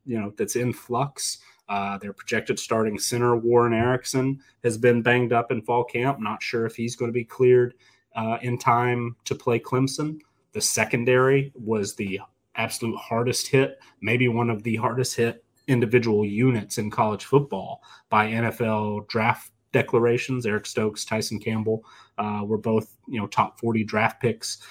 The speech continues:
Uh, Richard LeCounte also was drafted. Mark Webb also was drafted. And then they lost who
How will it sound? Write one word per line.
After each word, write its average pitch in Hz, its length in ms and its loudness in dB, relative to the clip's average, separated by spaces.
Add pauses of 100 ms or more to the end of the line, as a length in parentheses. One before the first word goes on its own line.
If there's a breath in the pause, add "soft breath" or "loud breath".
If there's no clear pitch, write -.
(200 loud breath)
Uh, 101 380 -2
Richard 104 300 -4
LeCounte - 680 -2
also 107 300 2
was 107 180 2
drafted. 113 500 0
Mark 104 280 -4
Webb 113 300 0
also 107 240 0
was 110 180 0
drafted. 113 500 -2 (300 loud breath)
And 113 180 4
then 110 140 4
they 107 120 2
lost 110 580 0 (220)
who 107 600 -2